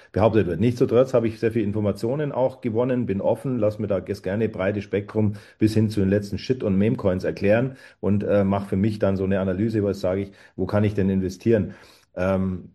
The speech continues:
alleine die Kryptos oder Bitcoin ist nicht das selige Machende, wie wir gerade erfahren haben. Es hat viele Narrative zerrissen und Bitcoin ist eben doch noch nicht das Gold der Neuzeit, wie propagiert wurde. Nichtsdestotrotz gibt's natürlich da die Themen wie Limitierung und so weiter.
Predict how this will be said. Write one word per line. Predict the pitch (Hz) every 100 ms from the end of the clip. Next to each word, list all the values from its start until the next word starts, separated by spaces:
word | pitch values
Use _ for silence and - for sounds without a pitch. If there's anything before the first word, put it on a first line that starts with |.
| _ _ _ _ _ _ _ _
alleine | - 95 117 156
die | 135
Kryptos | - 139 135 107
oder | 127 131
Bitcoin | 101 127 - 127
ist | 120
nicht | 127 127
das | 123
selige | 131 127 127
Machende, | 131 131 143 139 147 135
wie |
wir | 123 110
gerade | 113 113
erfahren | 104 104 107 123
haben. | 127
Es | 117
hat | 107 104
viele | - 117
Narrative | 104 110 110 117 110 101
zerrissen | 98 98 123 127
und | 104
Bitcoin | 104 - 107 104
ist | 101
eben | - 107 104
doch | 123 -
noch | 107 78
nicht | 98 95
das | 85 -
Gold | 98 92
der | 90
Neuzeit, | 85 87 87 98 107 131 -
wie | 110 107 107 - -
propagiert | - 113 101 117 123
wurde. | 120 127 110
Nichtsdestotrotz | 98 - 101 98 101 107
gibt's | - 107 -
natürlich | 101 101 92
da | - 87
die | 90
Themen | 92 92 90
wie | 90
Limitierung | 87 92 90 - 95 87 85
und | 92
so | 92 82
weiter. | 92 107 120